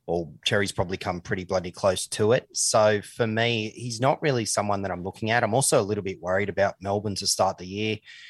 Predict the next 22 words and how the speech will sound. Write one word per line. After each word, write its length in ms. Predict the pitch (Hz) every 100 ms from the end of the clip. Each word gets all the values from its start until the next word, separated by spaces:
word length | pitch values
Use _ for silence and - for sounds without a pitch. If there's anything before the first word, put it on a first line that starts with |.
| - - - _
You 80 | 113
know, 180 | 104 95 -
no 300 | - 113 107
Harry 240 | 107 101
Grant, 440 | 95 101 101 95 107 _ _ -
Smith's 360 | - 120 -
leaving 260 | 113 104 98
the 60 |
club. 300 | 90 110 101
Where 140 | 95 98
does 160 | 95
he 160 | - 101
fit? 380 | - 104 98 - _ _
They've 180 | - 98
lost, 520 | 98 101 - - - - - - - -
you 80 | 107
know, 140 | 101
their 120 | 101
lock 280 | 98 98 -
forward. 640 | - 117 113 113 113 104 -
Munster's 480 | 101 104 - 110
missing 420 | 110 104 113 107